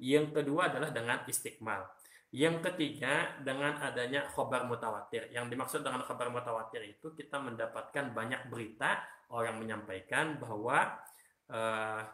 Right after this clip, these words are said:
kita itu memang masuk sudah satu Ramadan atau satu Syawal. Itu khabar mutawatir. Yang ketiga dengan ijtihad. Nah, jadi, eh, ini baterai lemah. Jadi yang pertama dengan ruqyah, yang kedua dengan istikmal,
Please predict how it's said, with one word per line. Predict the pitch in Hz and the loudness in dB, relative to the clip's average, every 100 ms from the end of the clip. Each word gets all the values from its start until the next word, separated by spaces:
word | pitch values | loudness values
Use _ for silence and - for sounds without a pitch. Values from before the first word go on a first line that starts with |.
| - | -6
kita | 135 139 | -4 0
itu | 120 - 156 | -2 -2 -2
memang | 123 135 139 | -2 -2 -2
masuk | 113 - 139 | -2 -4 -6
sudah | - 110 | -6 -4
satu | 123 117 110 113 | -4 -6 -6 -6
Ramadan | 107 101 95 113 | -6 -8 -6 -6
atau | - 104 120 127 | -6 -8 -8 -8
satu | - - | -8 -8
Syawal. | - 107 98 92 | -10 -10 -10 -12
Itu | 117 - | -14 -10
khabar | 101 101 | -8 -8
mutawatir. | 98 95 92 95 104 101 - - - - _ | -10 -12 -16 -16 -16 -16 -20 -20 -20 -20 _
Yang | 123 156 175 190 | 4 6 6 0
ketiga | 170 156 - | -2 0 2
dengan | 160 156 156 156 | 4 4 2 2
ijtihad. | 156 139 139 139 143 - - - _ _ _ 113 | 2 2 -4 0 0 0 -8 -18 _ _ _ -6
Nah, | 101 | -6
jadi, | 98 101 135 101 85 - - _ _ _ _ _ _ _ _ _ _ | -6 -2 0 0 -6 -14 -20 _ _ _ _ _ _ _ _ _ _
eh, | 107 101 - | -6 -6 -6
ini | 127 | -2
baterai | 117 113 110 107 | -2 0 0 0
lemah. | 107 131 - - - _ _ _ _ _ _ _ _ _ - | 2 2 0 -8 -20 _ _ _ _ _ _ _ _ _ -12
Jadi | 120 131 | 0 2
yang | 127 | 2
pertama | 143 131 123 | 0 2 2
dengan | 120 120 | 4 2
ruqyah, | 117 123 139 190 - - _ _ _ | 0 2 2 2 -6 -16 _ _ _
yang | 113 117 | -2 0
kedua | 120 127 127 | 0 0 2
dengan | 123 127 | 2 0
istikmal, | 135 - 151 131 139 185 233 | 0 0 0 6 8 8 4